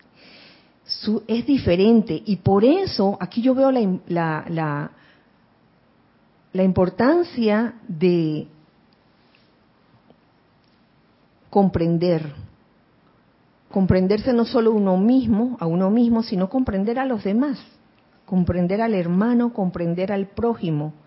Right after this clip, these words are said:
Comprender, tolerar, tolerarse unos con otros, porque nuestras conciencias son diferentes unas de otras. Y muchas veces lo que una persona transmite y piensa que ha transmitido,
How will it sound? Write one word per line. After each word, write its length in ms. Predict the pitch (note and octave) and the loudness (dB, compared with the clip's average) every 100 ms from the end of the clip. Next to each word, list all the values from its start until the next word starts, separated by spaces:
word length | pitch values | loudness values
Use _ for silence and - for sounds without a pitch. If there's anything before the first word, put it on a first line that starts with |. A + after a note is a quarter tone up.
| _ _ _ _ _ - | _ _ _ _ _ -2
Comprender, 1040 | F#3 E3+ F3 E3 E3 E3+ F#3 F#3+ G3 G3+ - - | 0 0 0 0 2 2 4 4 2 -6 -12 -4
tolerar, 880 | F3 E3 D#3+ D#3 E3 E3 E3+ F#3+ - - - _ _ _ _ _ _ _ | -2 0 -2 -2 -2 -2 -4 -6 -10 -20 -20 _ _ _ _ _ _ _
tolerarse 720 | F3 E3+ E3+ E3+ F3+ - G3 | -2 0 2 0 -2 -4 -4
unos 280 | G#3 F#3+ G3 | -2 0 -2
con 280 | - D#3+ E3 | -2 0 2
otros, 440 | F3+ F3 F#3 F#3 - - - _ | 2 0 -4 -6 -14 -20 -20 _
porque 240 | - A3 A3 | -8 -2 2
nuestras 300 | G#3+ A3+ A3 | 2 0 -4
conciencias 580 | G#3+ G#3 - C4+ E4 - | -2 -2 0 -2 -2 -2
son 180 | C4 | 0
diferentes 760 | C4 C#4 G3+ G#3 D4 D4+ E3+ - | 0 0 -2 0 -2 -2 -8 -6
unas 340 | G3 G#3+ A3+ G#3+ | -4 -2 -2 -6
de 200 | G#3+ F3 | -10 -4
otras. 460 | F#3 G#3+ - D#3 D#3+ - - - - | -2 -2 -4 -10 -10 -16 -20 -20 0
Y 100 | G#3 | 6
muchas 400 | A#3+ D#4 E4 C#4+ | 6 4 0 2
veces 540 | C#4+ F4 D#4+ G3 F#3+ - - - | 0 0 -2 -4 -4 -10 -20 -16
lo 160 | - F#3 | -4 -4
que 160 | - F#3 | -2 2
una 220 | C4+ F4 | 2 0
persona 420 | G#3 G3 A#3+ B3 | -6 -2 0 -2
transmite 760 | B3 G3+ G3+ G#3 A3+ G3+ A3 C#4+ - _ _ | -2 -2 2 2 2 2 -2 -2 -12 _ _
y 140 | B3+ | -8
piensa 500 | - A3+ B3+ B3 C4+ | 0 6 6 6 0
que 120 | C4 | 2
ha 100 | F#3 | 0
transmitido, 840 | F#3 A3+ A#3+ F#3 E3 F3+ E3 F3 | 2 2 2 2 0 0 2 0